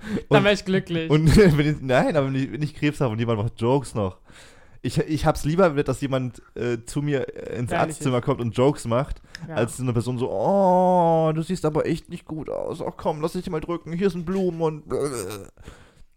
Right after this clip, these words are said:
Speaker 1: dieses scheiß Mitleid. Das ist, glaub ich, Mitleid,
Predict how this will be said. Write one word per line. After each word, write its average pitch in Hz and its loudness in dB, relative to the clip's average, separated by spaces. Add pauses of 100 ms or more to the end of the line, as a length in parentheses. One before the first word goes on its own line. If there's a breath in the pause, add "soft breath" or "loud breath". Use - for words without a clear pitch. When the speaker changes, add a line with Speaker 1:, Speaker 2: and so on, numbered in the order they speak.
(200)
Speaker 1:
dieses 120 -4
scheiß 117 -2
Mitleid. 120 -2 (140)
Das - -8
ist, - -14
glaub 101 0
ich, 92 -8
Mitleid, 127 -4